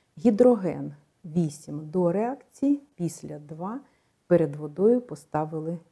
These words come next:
чотири. Рахуємо кількість атомів оксигену після реакції. В трьох по два — шість, плюс чотири — десять. Тому перед киснем поставили коефіцієнт п'ять.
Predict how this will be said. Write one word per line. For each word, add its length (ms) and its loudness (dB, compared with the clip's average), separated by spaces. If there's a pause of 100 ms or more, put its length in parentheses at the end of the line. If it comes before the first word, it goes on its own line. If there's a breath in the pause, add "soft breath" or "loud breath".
чотири. 580 -10 (540)
Рахуємо 540 4
кількість 600 -2
атомів 600 -2
оксигену 840 -4 (300)
після 360 -6
реакції. 600 -6
В 220 -16
трьох 340 4
по 200 -6
два — 400 -10
шість, 840 -8
плюс 500 -4
чотири — 880 -2 (360 soft breath)
десять. 680 -4 (340)
Тому 220 -2
перед 360 -12
киснем 520 2
поставили 720 -4
коефіцієнт 840 -8 (120)
п'ять. 500 -10